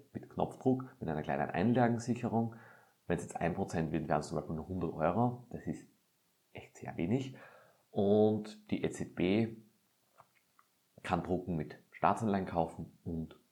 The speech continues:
Euro drucken. Das ist jetzt einfach nur sehr, sehr vereinfacht. Ich bin jetzt kein Geldsystem-Experte. Es gibt da wirklich sehr viele Experten draußen, die können das leicht erklären.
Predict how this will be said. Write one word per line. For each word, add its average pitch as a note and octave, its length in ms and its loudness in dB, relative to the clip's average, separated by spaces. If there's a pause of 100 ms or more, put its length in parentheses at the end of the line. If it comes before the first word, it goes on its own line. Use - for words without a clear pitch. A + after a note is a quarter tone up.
(240)
Euro D2 200 2
drucken. - 360 -10 (600)
Das - 180 2
ist A2 140 4
jetzt - 140 0
einfach F#2 340 -2
nur F2 240 -4 (320)
sehr, D#2+ 460 -2
sehr D2+ 240 4
vereinfacht. - 560 -4
Ich - 80 -2
bin G2 160 2
jetzt G#2+ 160 0
kein D2+ 240 -6
Geldsystem-Experte. - 1300 -2
Es - 160 -10
gibt - 240 0
da E2 80 2
wirklich F#2 320 -2
sehr E2+ 120 2
viele D#2+ 160 -4
Experten F#2 380 2
draußen, F2+ 260 0
die D#2+ 100 -4
können D#2 260 -2
das - 100 -12
leicht D2+ 280 0
erklären. E2 440 0